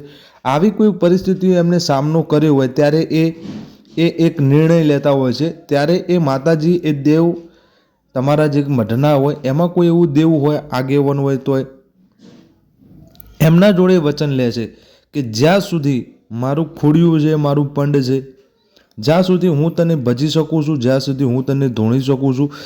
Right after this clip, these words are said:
જ્યાં સુધી હું તારા નીતિ નિયમોનું, નીતિ નિયમોનું પાલન કરી શકું છું, ત્યાં સુધી તારે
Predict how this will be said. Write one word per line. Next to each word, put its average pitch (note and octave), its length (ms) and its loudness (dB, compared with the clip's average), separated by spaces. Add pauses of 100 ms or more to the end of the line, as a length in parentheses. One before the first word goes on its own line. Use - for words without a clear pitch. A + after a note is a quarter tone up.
(280)
જ્યાં C3 300 2
સુધી F3+ 280 0
હું E3 200 0
તારા D#3+ 220 0
નીતિ C#3 340 -4
નિયમોનું, D3+ 840 -2
નીતિ C3+ 420 0
નિયમોનું C#3+ 560 0
પાલન A#2+ 360 0
કરી F3 300 2
શકું A#2+ 320 -4
છું, G#2+ 160 -8 (1040)
ત્યાં F3+ 220 4
સુધી E3 300 -2
તારે C#3 500 -2